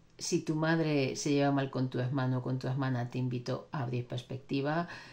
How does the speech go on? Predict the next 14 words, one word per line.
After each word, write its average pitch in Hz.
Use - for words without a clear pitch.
Si -
tu 156
amiga 160
te 135
llora 147
todo 151
el 135
rato 139
que, 127
que 127
su 139
madre 135
le 131
hace, 127